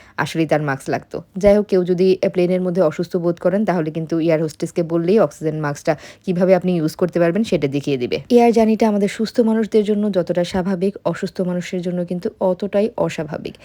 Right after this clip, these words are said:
সমস্যা না হলে তো কোনো কিছুই না, but সমস্যা হলে তো অনেক কিছু। আম্মু তো টেনশনে ড্রেসও চেঞ্জ করেনি। এই দুই তিন দিনে আমার মা মনে হয় এক গ্লাস পানিও খায় নাই। মানে সবাই সবার সাথে অভিনয় করতেছি, আব্বু আমাদের সাথে নরমাল থাকার চেষ্টা করতেছে, আমরাও আব্বুর সাথে নরমাল থাকার চেষ্টা করতেছি,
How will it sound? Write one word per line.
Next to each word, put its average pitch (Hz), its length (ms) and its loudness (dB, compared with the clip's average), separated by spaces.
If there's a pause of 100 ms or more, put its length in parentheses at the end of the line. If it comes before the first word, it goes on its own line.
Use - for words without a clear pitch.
সমস্যা 233 420 0
না 220 200 2
হলে 220 160 2
তো 214 120 0
কোনো 208 220 0
কিছুই 214 300 0
না, 220 200 0
but 190 100 0
সমস্যা 175 400 -4
হলে 175 240 -2
তো 180 160 4
অনেক 160 280 -2
কিছু। 175 280 -6 (280)
আম্মু 180 240 0
তো 185 100 0
টেনশনে 180 400 0
ড্রেসও 156 340 0
চেঞ্জ 151 260 -2
করেনি। 147 340 -2
এই 156 100 0
দুই 165 180 0
তিন 170 180 -2
দিনে 175 320 0
আমার 165 240 -2
মা 160 180 -2
মনে 160 180 -4
হয় 165 180 -2
এক 151 160 -4
গ্লাস 147 200 -2
পানিও 147 280 -4
খায় 147 180 -6
নাই। 156 140 -10 (440)
মানে 208 180 2
সবাই 220 300 4
সবার 214 220 2
সাথে 202 200 0
অভিনয় 190 340 2
করতেছি, 175 420 -4
আব্বু 156 280 -2
আমাদের 175 260 -2
সাথে 175 180 0
নরমাল 170 300 -2
থাকার 175 200 -2
চেষ্টা 175 260 -6
করতেছে, 170 360 -6
আমরাও 165 360 0
আব্বুর 180 180 -4
সাথে 180 180 -2
নরমাল 170 300 -4
থাকার 170 220 -4
চেষ্টা 170 280 -6
করতেছি, 170 380 -6